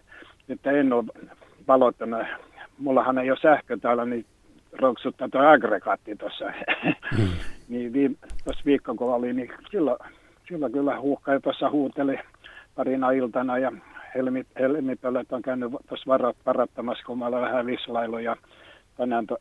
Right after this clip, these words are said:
Speaker 1: tänään tuota noin, niin tossa silloin ju-, juuri niihin aikoihin, kun hämärä alkoi laskemaan, niin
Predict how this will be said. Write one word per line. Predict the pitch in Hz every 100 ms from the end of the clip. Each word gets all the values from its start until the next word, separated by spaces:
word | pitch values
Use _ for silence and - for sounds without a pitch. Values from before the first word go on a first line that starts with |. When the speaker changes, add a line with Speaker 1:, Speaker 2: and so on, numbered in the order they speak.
| -
Speaker 1:
tänään | 135 123 120
tuota | 104 117 - 117
noin, | 117 113
niin | 117 110 - _ _ _ -
tossa | 120 -
silloin | 123 123 123
ju-, | 123 123 _ - -
juuri | 127 123 117 120
niihin | 127 113 113
aikoihin, | 113 104 120
kun | 113 117
hämärä | 131 120 107 107
alkoi | 104 104 104 - _ - - - - -
laskemaan, | 131 127 123 - - 120 117 113
niin | 117 113